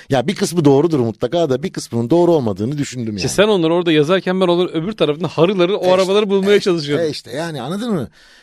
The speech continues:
Speaker 1: Ve o zaman ilginç bir şekilde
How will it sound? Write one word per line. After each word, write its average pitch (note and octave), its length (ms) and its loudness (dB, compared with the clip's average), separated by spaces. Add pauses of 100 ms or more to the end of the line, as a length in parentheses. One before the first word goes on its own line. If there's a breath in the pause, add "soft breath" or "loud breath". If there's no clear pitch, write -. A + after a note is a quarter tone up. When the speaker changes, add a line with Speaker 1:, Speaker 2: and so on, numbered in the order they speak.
(240 soft breath)
Speaker 1:
Ve C#3 140 -2
o F#3 140 -2
zaman F3 340 0 (260)
ilginç A#2+ 520 -4
bir D#3+ 60 -10
şekilde G2 500 -8